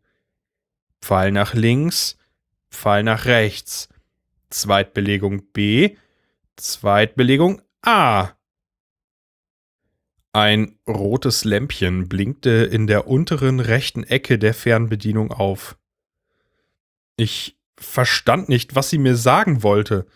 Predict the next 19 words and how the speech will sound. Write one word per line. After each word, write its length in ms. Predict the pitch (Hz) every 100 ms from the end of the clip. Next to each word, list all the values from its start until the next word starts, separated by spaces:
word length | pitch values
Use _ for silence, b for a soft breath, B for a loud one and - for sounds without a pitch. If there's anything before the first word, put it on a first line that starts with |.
| b b b b _ - -
War 340 | - 120 120
sie 180 | 120 110
defekt? 680 | 113 - 160 - - - - _ _ _ _ _ _ _ _ _ _
Ich 360 | 113 110 - - -
drückte 360 | 113 165 -
die 120 | 135 131
rote 400 | 110 135 185 117
Taste, 420 | - 107 - 113
um 380 | 113 113 117 113
den 200 | 113 117
Pudel 360 | 160 160 117
zu 160 | - 117
rufen, 520 | - 117 - 107 98 b b b b b b _ _ _
aber 160 | - 113
auch 120 | 120
das 340 | - 117 - -
funktionierte 720 | - 104 - 113 110 113 101
nicht. 400 | 92 90 - - _ _ _ _ _ _ _ _ _ _ _ _ _ _ _
Ich 560 | - 113 117 - -